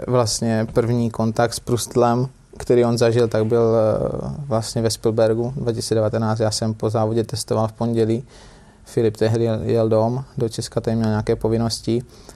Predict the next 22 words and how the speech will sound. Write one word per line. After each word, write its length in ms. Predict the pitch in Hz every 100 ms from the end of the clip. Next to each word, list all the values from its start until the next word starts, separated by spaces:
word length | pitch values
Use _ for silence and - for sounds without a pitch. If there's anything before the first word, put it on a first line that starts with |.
| -
a 260 | - 113 110
Jasonovi 560 | 110 110 110 - 113 110
jsem 200 | - 110
já 120 | 107
vlastně 280 | 107 - 117
půjčoval 360 | 131 - 117
kombinézu 760 | 113 113 110 110 113 117 113 117
a, 200 | 110 110 139 156
a 80 | 120
tam 180 | 113 113
jsme 140 | 113
se 140 | - -
zkamarádili 800 | - 113 110 110 110 110 113 113
a 60 |
prostě 320 | 110 110 - 117
od 80 |
té 100 | -
doby 160 | 113 113
jsme 160 | - 110
byli 140 | 110
kamoši, 440 | 107 110 113 - 110
takže 340 | 113 110 113